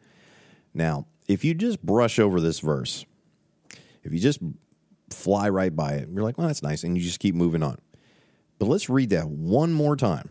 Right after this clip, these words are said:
shall we? "For now we see through a glass darkly, but then face to face." Ooh. When is that? When you see your Savior face to face.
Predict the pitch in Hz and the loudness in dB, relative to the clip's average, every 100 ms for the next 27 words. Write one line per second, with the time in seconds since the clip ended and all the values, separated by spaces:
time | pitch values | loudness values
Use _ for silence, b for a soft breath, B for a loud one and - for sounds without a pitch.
0 | _ - 90 143 175 _ b b b b | _ -2 2 2 0 _ b b b b
1 | b b _ - 101 87 104 147 139 - | b b _ 0 2 2 2 2 2 0
2 | - 147 139 131 135 90 101 117 120 - | 0 0 0 0 0 2 2 4 2 -2
3 | 76 87 87 - 80 78 82 71 92 110 | 0 2 2 2 0 2 0 0 0 0
4 | 104 - 127 156 - 143 - 127 80 - | 0 0 0 0 -2 -2 0 -2 -2 -8
5 | - - - 156 151 98 78 67 62 58 | -14 -14 -8 -2 -2 -2 -2 -6 -8 -12
6 | b b b b b b b b b _ | b b b b b b b b b _
7 | _ _ 98 131 120 90 113 - _ _ | _ _ -2 0 2 0 -2 -6 _ _
8 | _ _ _ _ - 82 80 76 107 98 | _ _ _ _ -10 -4 -4 0 2 2
9 | 90 - 135 135 90 73 67 - 104 110 | 0 0 2 2 0 -4 -6 -2 0 0
10 | - - 104 - 98 67 - - - | -2 -6 -4 0 -2 -2 -8 -12 -14